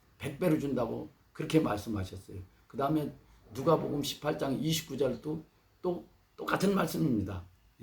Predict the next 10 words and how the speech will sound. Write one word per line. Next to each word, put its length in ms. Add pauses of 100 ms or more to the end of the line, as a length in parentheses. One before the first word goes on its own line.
제자들이 360
각각 360
다르게 420 (320)
이렇게 400 (140)
다른 420 (140)
분이 260
이렇게 260
기억을, 440 (300)
기록을 300
했지만 560